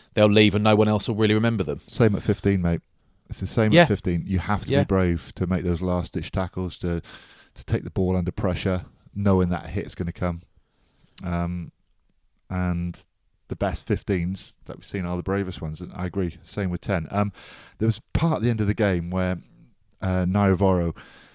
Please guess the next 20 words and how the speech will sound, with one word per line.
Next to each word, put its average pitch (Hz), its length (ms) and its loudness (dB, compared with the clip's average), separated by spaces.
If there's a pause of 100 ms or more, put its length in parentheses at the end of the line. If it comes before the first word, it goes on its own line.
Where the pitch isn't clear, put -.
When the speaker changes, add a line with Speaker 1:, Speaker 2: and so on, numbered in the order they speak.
(540)
Speaker 2:
he's 107 140 -4
carrying 104 420 4
hard. 90 560 0 (140)
I 117 80 -12
can't 123 240 -6
remember, 127 160 -10
it 123 40 -8
might 135 140 -6
be 131 80 -2
a 113 60 -2
tap - 260 -10
penalty 104 340 -2
or 101 120 0
it 101 60 -2
might 107 160 -4
just 101 140 -8
be 104 80 -6
phase 101 320 0
play, 87 240 -2
but 98 380 0